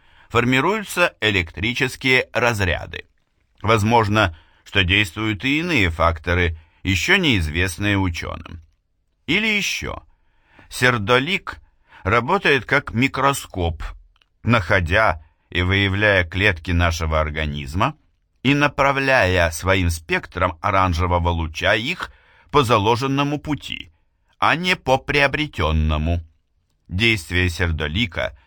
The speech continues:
происходит не поверхностно, а внедряясь в движение энергии световых лучей внутри клетки. Он преобразует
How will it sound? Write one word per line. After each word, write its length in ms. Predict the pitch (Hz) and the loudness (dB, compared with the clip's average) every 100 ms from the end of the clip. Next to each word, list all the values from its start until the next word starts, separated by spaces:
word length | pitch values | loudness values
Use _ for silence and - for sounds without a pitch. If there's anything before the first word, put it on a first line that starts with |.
| _ _ _ _ - | _ _ _ _ 0
происходит 720 | 113 107 - 127 180 196 - | 2 2 -2 -4 -2 -2 -2
не 220 | 107 123 | 0 0
поверхностно, 1080 | - 156 98 78 62 76 98 - 120 139 160 _ _ _ _ - | 0 -4 -2 -2 -4 -6 -6 -6 -2 -2 -2 _ _ _ _ -2
а 120 | 117 | 0
внедряясь 840 | 131 151 139 165 175 147 113 - - | 0 -2 -2 0 0 2 -2 -4 -10
в 100 | 92 | -8
движение 720 | 95 110 92 117 110 107 98 | -4 -2 -2 -2 0 0 0
энергии 560 | 92 117 131 104 104 101 | 0 0 -2 -4 -4 -6
световых 560 | 85 92 85 90 90 80 | -4 -6 -4 -2 -4 -4
лучей 520 | 78 76 143 147 - _ _ _ - | -8 -6 -4 -4 -6 _ _ _ 0
внутри 460 | 110 117 87 135 | 4 4 2 -2
клетки. 640 | 131 120 98 78 - - - _ _ _ _ _ _ _ _ _ | 0 -2 -2 -2 -8 -18 -20 _ _ _ _ _ _ _ _ _
Он 260 | 107 113 87 | 2 2 2
преобразует 840 | 101 90 90 90 82 104 101 85 | 2 2 4 2 0 0 0 -2